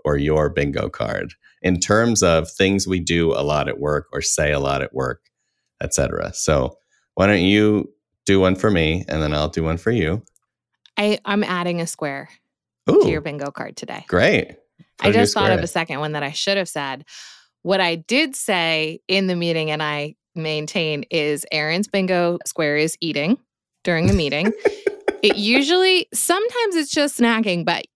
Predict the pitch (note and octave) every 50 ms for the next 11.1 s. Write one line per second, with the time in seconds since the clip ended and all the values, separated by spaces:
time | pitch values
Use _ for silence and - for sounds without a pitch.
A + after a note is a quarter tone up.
0 | _ _ _ _ - G#3+ A3+ A#3 A#3+ A3 - - - F4 F#4+ F#4+ - - G4 F4
1 | - - D4+ C#4 - C4+ A#3 A#3 A3+ G#3+ G3 G#3 G3+ - G#3+ F#3+ F#3 F3+ F3 -
2 | - E3+ E3+ E3+ E3 E3+ E3+ E3 D#3 D#3+ D#3+ D3+ - - F#3+ G3 G#3 G#3+ G#3+ G3+
3 | G3 G3+ G3+ - - G3 F#3+ F#3 F3 F3+ F3+ E3+ E3+ E3+ E3 D#3+ D#3+ D#3+ E3 D#3+
4 | D#3+ D#3 - - D#3 D#3+ D3+ - - - D#3+ D#3 D#3+ D#3 D3 D3+ D3 - - -
5 | - _ - - F#3+ F3 D#3 E3 - G#3 A#3 B3 - _ - E3+ E3 - - D3+
6 | C#3 B2+ C3 C3 - - _ - F2+ G2 G2 F#2 D2 - - - - - D#3 E3
7 | E3+ D#3+ D#3+ G#3+ A3 G#3+ F#3+ F3 D3+ C#3+ C#3 C#3+ B2+ - C#3+ - - C#3+ C3+ C3
8 | B2+ - - F#2+ - - - - - B2 A#2+ - - F2+ F2 E2+ D#2 D2 D2 B1
9 | A#1+ D#2+ - _ _ _ - A3 A#3 A#3+ - F4 C#4 - D#4 - D4+ D4+ - -
10 | D4 C#4+ - D4 C4 C#4+ C#4+ - B3+ A3+ G#3 G3 F#3 F#3 F3+ F3+ - - - G3
11 | - -